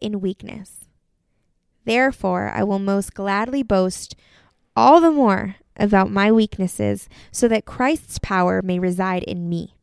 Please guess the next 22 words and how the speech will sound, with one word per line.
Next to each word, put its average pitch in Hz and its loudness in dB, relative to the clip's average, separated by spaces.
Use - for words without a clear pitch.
The 214 0
words, 277 -2
"I 202 -6
have 202 -8
enough 247 -10
time 202 -10
and 214 -12
everything 247 -4
I 233 -4
need," 214 -8
remind 254 -2
me 214 0
of - -2
Christ's - -4
complete - -6
sufficiency. 208 -6
<sighs> - -12
I 226 -6
have 202 -6
enough 262 -6
time 190 -12
and 196 -12